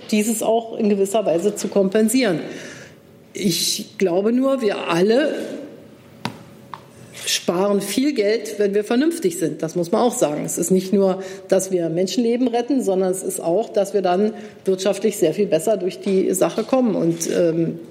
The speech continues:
das bedeutet aber eben in einigen Bereichen, Großveranstaltungen, Partys, Feiern, wird es auch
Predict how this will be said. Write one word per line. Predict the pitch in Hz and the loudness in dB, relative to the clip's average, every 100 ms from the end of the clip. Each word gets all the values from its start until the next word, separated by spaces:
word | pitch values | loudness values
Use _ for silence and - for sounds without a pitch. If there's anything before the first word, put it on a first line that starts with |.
| - | -2
das | 175 170 - - - | 0 0 -6 -8 -6
bedeutet | 175 175 202 - | 0 0 2 0
aber | 190 196 | 2 2
eben | 190 196 | 2 2
in | 185 | 2
einigen | 151 165 214 269 254 | 0 2 4 4 2
Bereichen, | 202 180 196 - 202 - - - - | 2 2 2 0 -2 -4 -14 -18 -12
Großveranstaltungen, | - 202 262 - 202 214 - 196 196 202 190 | -2 0 0 0 2 2 2 2 2 2 0
Partys, | 190 180 214 220 196 - | 0 0 0 0 0 -2
Feiern, | - 180 208 214 202 202 - 202 170 | 0 2 2 2 2 0 -4 -10 -2
wird | 190 202 190 | 0 0 0
es | 240 247 - - | 0 0 -4 2
auch | 175 226 - | 4 2 -2